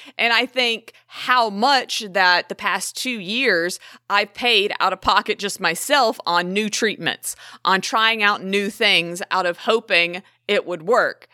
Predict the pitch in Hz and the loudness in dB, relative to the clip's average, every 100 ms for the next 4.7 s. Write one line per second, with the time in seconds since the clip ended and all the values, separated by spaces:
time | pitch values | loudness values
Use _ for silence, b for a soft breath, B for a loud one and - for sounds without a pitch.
0 | - 214 220 208 214 196 190 196 175 - | -6 -2 0 0 2 -2 0 -6 -4 -8
1 | 208 - - 170 143 127 180 196 175 202 | -8 -8 -10 -8 -8 -8 0 2 4 0
2 | - 202 277 156 202 - B B - 196 | 0 2 4 4 0 -8 B B 0 2
3 | 185 180 208 208 202 202 196 190 - 185 | 4 4 2 0 0 0 -2 -2 0 -2
4 | 180 170 - 226 190 - - | -2 -8 0 4 4 0 -8